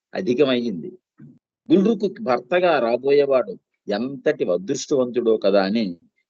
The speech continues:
చూపరులు అనుకునేవారు. వివాహ ప్రయత్నం వచ్చినప్పుడు ఆమె తల్లిదండ్రులు ఆమె వద్ద వివాహ ప్రస్తావన తె-, తెచ్చేవారు. ఆమె తాను వివాహం చేసుకోనని, ఎప్పటికీ వ-, అవివాహితగానే ఉంటానని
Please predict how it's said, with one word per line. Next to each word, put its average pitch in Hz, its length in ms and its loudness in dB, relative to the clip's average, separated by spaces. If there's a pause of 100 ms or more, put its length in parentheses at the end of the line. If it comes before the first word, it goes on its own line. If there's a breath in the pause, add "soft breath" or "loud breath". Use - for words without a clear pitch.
చూపరులు 131 500 2
అనుకునేవారు. 98 680 -2 (800)
వివాహ 127 340 2
ప్రయత్నం 135 560 -2
వచ్చినప్పుడు 143 520 -4 (460)
ఆమె 156 220 0
తల్లిదండ్రులు 135 840 0 (220)
ఆమె 127 280 0
వద్ద 131 220 0
వివాహ 147 480 2
ప్రస్తావన 170 960 -2 (160)
తె-, 104 160 -6
తెచ్చేవారు. 107 580 0 (1200)
ఆమె 131 460 0 (680)
తాను 175 240 4
వివాహం 147 440 2 (100)
చేసుకోనని, 151 680 0 (560)
ఎప్పటికీ 190 560 0
వ-, 113 260 2
అవివాహితగానే 170 840 2
ఉంటానని 143 640 -2